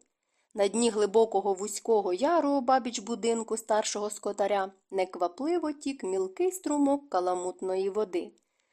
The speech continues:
Звісно, ніхто не повірив розповіді отця Ральфа, що вода у ньому здатна піднятися аж на шістдесят футів за одну ніч. Це здавалось неможливим. Вода з цього струмка накачувалася вручну для кухні та ванни.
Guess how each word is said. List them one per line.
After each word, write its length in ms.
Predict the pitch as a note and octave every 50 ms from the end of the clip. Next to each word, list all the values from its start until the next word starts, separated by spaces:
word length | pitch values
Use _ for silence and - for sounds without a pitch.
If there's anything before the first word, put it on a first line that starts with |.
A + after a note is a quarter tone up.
| _ _ _ -
Звісно, 360 | C#4 E4 G4 F#4+ - D#4+ D4
ніхто 440 | C#4+ C#4+ C#4+ C#4+ - - G#4+ G4 C#4
не 140 | A3 G3
повірив 640 | F#3 - G3 G3 G3+ B3+ E4+ F#4+ F#4+ E4+ D#4 D4+ C#4
розповіді 640 | C#4 C#4+ D4+ D4 - - C4+ B3+ A#3+ A#3+ G3+ A3 A3
отця 320 | G#3 G#3 G#3 - B3 B3+
Ральфа, 540 | C4+ C#4 B3 F#3+ F3 F3 - - F3 - - - _ _ _ _
що 200 | - - - G3
вода 360 | F3+ G3+ F#3+ F#3 - A#3+ C#4+ D4+
у 140 | B3+ A#3
ньому 340 | A3+ A3+ A#3+ B3 A#3+ A3 A3
здатна 480 | G#3+ - - A3 A3 A3+ A3+ G#3 G3 F#3+
піднятися 920 | F#3 - F#3 E3 F3+ G3 A#3+ C#4+ D#4+ D#4 D4+ C#4 C4 - - C4 C4 B3+ B3 - -
аж 240 | - G#3+ A3+ A3
на 120 | A3 G3+ G3+
шістдесят 640 | G3 - G#3 F#3 F3 F3 F#3 G3 - - F#3+ F3+ -
футів 360 | - C4 C4 B3+ - A#3+ G#3+
за 180 | F#3+ G3+ F#3+
одну 420 | F#3 F#3 F#3+ F#3+ A3 A#3+ B3+ B3 G#3+
ніч. 340 | E3+ D3+ - - - - _ _ _ _ _ _ _
Це 160 | - - G4+ F4
здавалось 520 | C4+ C4 C#4+ C#4+ F4 F4 E4 D4+ C#4+ -
неможливим. 880 | C#4+ C#4 C4+ C4 C4+ B3+ B3+ C4 E4 F4 D4 G3+ F3+ D#3+ E3 - B3 - _ _ _ _ _ _
Вода 380 | _ F#3 G3 F#3+ F#3+ A#3+ A#3 A#3+
з 80 | B3 -
цього 260 | - A3+ A3 G#3+ G#3+
струмка 560 | - - - F#3+ F#3 F#3 G3+ - - F4 F4+
накачувалася 960 | D#4 D4+ D4 D4 - C#4 C#4+ C#4+ C#4+ C#4+ C4 B3+ B3+ B3 B3 B3+ B3+ - A#3
вручну 640 | A3 G3+ G#3 G#3 G3+ - - A#3+ A3+ B3+ D4+ D#4 C#4+ - - - - _
для 200 | - F#3 G3+ G3
кухні 460 | G3 - - A3+ G#3+ - B3 A#3+ B3
та 160 | A#3+ - C4 C4
ванни. 540 | A3 A3 F#3 E3 D#3 D#3+ D#3+ E3 E3 -